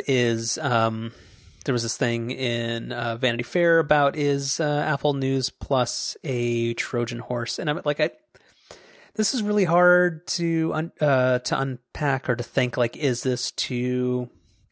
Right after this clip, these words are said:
forward thinking is the wrong word, but, um, or if pe-, people are too early with, like, the doom and gloom scenarios. But if Apple News Plus takes off,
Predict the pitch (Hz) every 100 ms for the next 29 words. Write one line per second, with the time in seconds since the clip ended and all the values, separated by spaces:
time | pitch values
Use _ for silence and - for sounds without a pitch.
0 | - - 180 160 - 113 110 107 117 110
1 | 113 117 104 - _ 117 117 - 123 117
2 | 117 110 131 _ _ _ _ _ _ _
3 | - - 135 113 - - 143 147 131 117
4 | 110 - - 117 - 113 110 113 117 113
5 | 117 117 - 123 127 117 113 123 120 -
6 | 131 123 127 - - - - - _ 202
7 | 190 175 139 131 110 - - - 110 -
8 | 113 113 -